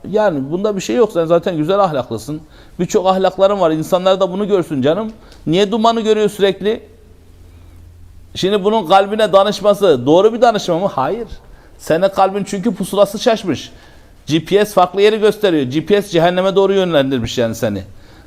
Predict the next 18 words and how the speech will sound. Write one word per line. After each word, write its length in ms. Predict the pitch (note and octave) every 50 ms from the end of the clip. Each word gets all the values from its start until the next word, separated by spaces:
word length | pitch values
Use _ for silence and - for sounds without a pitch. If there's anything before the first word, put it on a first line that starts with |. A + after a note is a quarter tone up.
| - C3+
Ama 200 | D3+ E3+ F#3 F3+
sen 260 | - G3+ G3 G3 F#3+
diyorsun 160 | F#3+ F#3+ F#3
ki 120 | A3 A3
varacağım 420 | G#3+ G3+ G3+ G3 F3+ G#3 G3 F#3+ G3+
yer 140 | A3 A3 F3+
cennet. 520 | G#3 A3+ A3+ A3+ A3 E3 - - - - - - - - - - - - - - - - - - - - - - - - - - - - -
Bilmem 280 | A#2+ C#3 D#3 E3+ F3+
anlatabildim 600 | F#3 F#3 F#3 F#3 F#3 G3+ F3+ F#3 F#3+ F3+ F#3+ E3+
mi? 160 | C3 A#2 G2+ F2 F2+ - - - - -
Bu 100 | - D#3+
manada 640 | F3+ F#3+ F#3+ G3 G3 G3+ G3 F#3+ E3 F#3 F#3 F3+ A#2 - - - - - - - -
kalbine 560 | - - F3 E3+ F3 F3+ F3+ G#3 G#3+ G#3 F#3
danışılacak 640 | F3 F#3 F#3 F#3+ F3+ - F#3+ G3 G3 F3+ F#3 F3+ F#3 F#3
insanlar 560 | F#3+ F#3 F3+ - G3 F3+ F#3 F#3 F3+ E3 -
kimlerdir? 540 | - G3+ G3 G3 F#3 F3+ F3 E3+ A#3 A#3 G3+ - - - - - - - - - - - - - - - - - - - -
İttakillâhe 960 | F3+ F#3 F#3+ - - G3+ F#3 F3 - F3 E3+ E3+ E3+ E3+ E3+ F3 E3+ E3 F3 D#3+
olan, 380 | - C3+ C3+ C3+ B2 A2 F#2